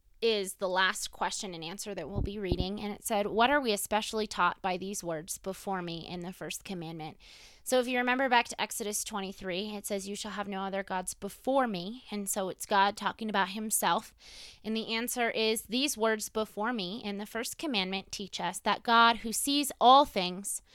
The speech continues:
takes notice of and is much displeased with the sin of having any other God. So we have to remember that God is holy. There is no sin in him.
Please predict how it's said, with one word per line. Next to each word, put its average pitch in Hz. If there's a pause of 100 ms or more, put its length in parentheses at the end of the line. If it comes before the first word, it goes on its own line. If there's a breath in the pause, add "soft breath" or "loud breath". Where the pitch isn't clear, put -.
(320 loud breath)
takes 240
notice 214
of 170
and 202
is 196
much 196
displeased 185
with 202
the 208
sin 180
of -
having 180 (240)
any 190
other 165
God. 113 (1080 loud breath)
So 277 (100)
we 269
have 285
to 330
remember 269
that 226
God 214
is 240
holy. 247
There 269
is 247
no 220
sin 214
in 208
him. 214